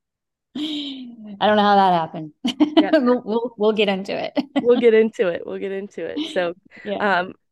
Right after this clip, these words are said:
Speaker 2: quite the, quite the intro. I love your story, and I love hearing, the more I spend time with m-, you and the more I hear about your life and your interests and your fantasies, the more I'm like, "This is an amazing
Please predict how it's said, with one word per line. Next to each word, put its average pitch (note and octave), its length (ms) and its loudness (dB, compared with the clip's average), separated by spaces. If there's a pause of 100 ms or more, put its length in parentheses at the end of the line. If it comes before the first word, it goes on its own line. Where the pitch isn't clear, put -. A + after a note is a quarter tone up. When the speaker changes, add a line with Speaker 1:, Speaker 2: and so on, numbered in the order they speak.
Speaker 2:
quite C4+ 280 -2
the, G3+ 180 -4
quite B3 260 -6
the G3+ 120 -6
intro. G3+ 260 -8
I F#3+ 260 -4
love G3 240 -4
your G3 120 -6
story, F#3 600 -8
and F3 200 -4
I F3 80 -6
love F3+ 260 -4
hearing, F3+ 400 -6
the G3+ 100 -2
more B3 240 0
I G#3+ 300 -4
spend G3+ 340 -8
time F#3+ 260 -8
with G3 200 -12
m-, F#3+ 120 -14 (140)
you G#3+ 260 2
and F#3+ 120 0
the E3+ 40 -4
more F#3+ 220 -2
I F#3 100 -2
hear F#3 340 -8
about F3+ 360 -8
your F3+ 140 -10
life F#3+ 400 -2
and E3+ 180 -2
your F3 120 -2
interests F3+ 520 -6
and F3 80 -8
your E3+ 100 -8
fantasies, F3 420 -6
the F#3 60 -10
more F#3 140 -4
I'm F3+ 80 -8
like, E3 160 -10
"This G#3+ 220 -6
is G3 140 -4
an F#3 100 -2
amazing F3+ 680 -6